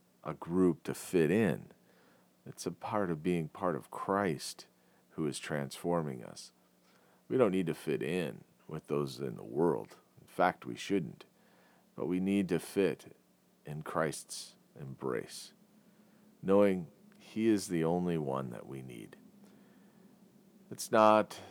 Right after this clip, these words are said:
just a cracker and a drink that we receive, but it is our Lord's body and his blood. And we're called to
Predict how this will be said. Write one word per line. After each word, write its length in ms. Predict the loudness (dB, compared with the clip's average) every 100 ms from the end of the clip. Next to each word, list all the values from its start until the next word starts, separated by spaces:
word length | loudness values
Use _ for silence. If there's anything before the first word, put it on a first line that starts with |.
| -20 -20 -10
just 260 | -8 -2
a 220 | 0 0 -4 -20 -20 _ _ _ _ _ -20 _ _
cracker 560 | 0 0 2 -2 0 0
and 220 | -4 -10
a 160 | -16 -18 _ _ _ _
drink 400 | 0 0 0 -8 -8
that 200 | -6 -4
we 140 | -4
receive, 500 | -4 -8 -8 -8 -10 -18 _ _ _ _ _ _ -4
but 140 | -2
it 120 | 4
is 220 | 6 8
our 160 | 8 6
Lord's 320 | 6 4 2
body 320 | 4 4 4
and 160 | 0 -6
his 140 | -10
blood. 460 | -6 2 2 2 -6 -20 _ _ _ _ _ _ _ _ _ _ _
And 120 | -8
we're 140 | -4 -4
called 460 | 0 6 6 6
to 200 | 0 -6